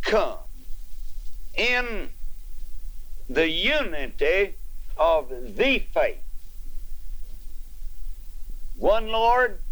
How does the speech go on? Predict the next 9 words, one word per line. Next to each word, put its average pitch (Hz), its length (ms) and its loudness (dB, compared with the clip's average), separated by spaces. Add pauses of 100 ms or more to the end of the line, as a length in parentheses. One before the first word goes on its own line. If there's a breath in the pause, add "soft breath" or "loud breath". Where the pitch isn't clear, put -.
(440)
one 247 360 4
faith, 196 460 4 (1040)
and 143 260 2
one 208 320 4
baptism. - 680 0 (840)
And 170 260 0
yet 247 320 2
people 214 320 -2
say, 226 500 2